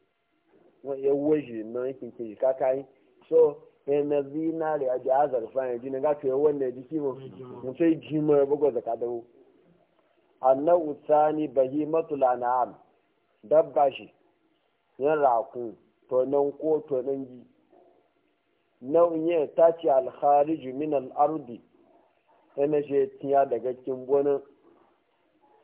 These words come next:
Speaker 1: Ngai, mini ya hu-, mini ya al-hububu be simaru shi, ma'ana yana je, yan su sun shi.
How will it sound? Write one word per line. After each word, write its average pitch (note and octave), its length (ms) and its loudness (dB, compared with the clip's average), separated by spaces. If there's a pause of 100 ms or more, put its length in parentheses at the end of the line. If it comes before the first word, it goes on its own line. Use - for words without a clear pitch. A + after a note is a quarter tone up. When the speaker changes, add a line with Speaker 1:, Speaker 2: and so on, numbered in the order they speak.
(220)
Speaker 1:
Ngai, C#3 500 2 (540)
mini D#3 260 -2
ya E3 100 2
hu-, C3 300 -10 (240)
mini D3+ 320 0
ya D#3+ 180 0
al-hububu B2+ 800 -2
be C3 160 0 (100)
simaru B2+ 460 -2
shi, A2 180 -20 (360)
ma'ana C3+ 440 -6
yana C#3 220 -6
je, C3 500 -8 (1900)
yan D3 220 -2
su C#3 120 -12
sun D3 200 -8
shi. A#2+ 180 -14